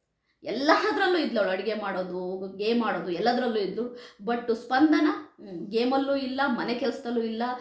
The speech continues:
ಆಕ್ಟಿವೇ ಇಲ್ಲ ಸ್ಪಂದನ. ಆದ್ರೆ ಸ್ಪಂದನ ಒಂದೇ ಒಂದ್ ಏನ್ ಗೊತ್ತಾ, ಹಿಂದ್ಗಡೆ ಕುತ್ಕೊಂಡ್ ಮಾತಾಡೋದು. ಗಾಸಿಪ್ ಕ್ವೀ-, ಕ್ವೀನ್ ಅಂತ ಯಾರಿಗಾದ್ರೆ Bigg Boss ಕನ್ನಡ ಸೀಸನ್ ಟ್ವೆಲ್ ಅಲ್ಲಿ ಕೊಡ್ಬೇಕು ಅಂತಂದ್ರೆ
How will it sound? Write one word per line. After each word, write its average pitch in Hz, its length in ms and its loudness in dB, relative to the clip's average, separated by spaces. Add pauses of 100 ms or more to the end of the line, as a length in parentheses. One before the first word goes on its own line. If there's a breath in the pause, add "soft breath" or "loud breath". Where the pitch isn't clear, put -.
(300 loud breath)
ಆಕ್ಟಿವೇ 381 420 2
ಇಲ್ಲ 262 240 2 (160)
ಸ್ಪಂದನ. 196 340 -6 (240)
ಆದ್ರೆ 302 380 6 (540 loud breath)
ಸ್ಪಂದನ 330 540 4
ಒಂದೇ 294 220 6
ಒಂದ್ 311 240 4
ಏನ್ 254 200 0
ಗೊತ್ತಾ, 226 520 -2
ಹಿಂದ್ಗಡೆ 311 520 2
ಕುತ್ಕೊಂಡ್ 277 600 2
ಮಾತಾಡೋದು. 240 720 2 (840)
ಗಾಸಿಪ್ - 840 4
ಕ್ವೀ-, 311 220 4
ಕ್ವೀನ್ 320 540 2
ಅಂತ 302 260 4
ಯಾರಿಗಾದ್ರೆ 233 520 2
Bigg - 160 -2
Boss 240 240 -2
ಕನ್ನಡ 226 160 -4
ಸೀಸನ್ 240 420 -4
ಟ್ವೆಲ್ 214 200 -4
ಅಲ್ಲಿ 214 160 -4
ಕೊಡ್ಬೇಕು 226 600 0
ಅಂತಂದ್ರೆ - 720 -10